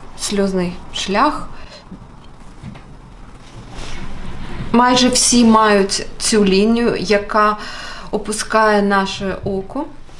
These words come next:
І тому дуже ретельно, я навіть візьму невеликий пензель, дуже ретельно, м, треба замаскувати його,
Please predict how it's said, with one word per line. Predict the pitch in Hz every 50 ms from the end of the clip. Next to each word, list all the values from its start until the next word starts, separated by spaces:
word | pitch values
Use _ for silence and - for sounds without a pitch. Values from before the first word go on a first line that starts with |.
| - - - - - - - - -
І | - 220
тому | 220 - 226 226 226 233 240
дуже | 208 196 202 254 302 320 302 311 294 - - - - - - - - -
ретельно, | 226 233 226 226 - - 214 226 247 247 254 247 226 214 202 202 208 - - - - - - -
я | 208 208
навіть | 208 214 208 208 208 214 208 202
візьму | 202 208 202 202 208 202 202 202 185 - -
невеликий | 208 208 208 208 202 202 208 196 190 196 - 190
пензель, | 190 - - 185 190 208 220 220 - 277 311 339 - -
дуже | 202 196 196 240 254 240 240 226
ретельно, | 220 220 214 - - - 226 240 262 302 302 294 269 - 233 - - - -
м, | 196 202 196 190 196 185 - - - - - - - - - - - - - - - - - - - - - - - - - - - - - - - - -
треба | - 202 208 214 214 220 214
замаскувати | 202 214 208 202 196 202 - - 208 196 190 190 180 175 175 - 170
його, | 165 165 170 170 180 180 180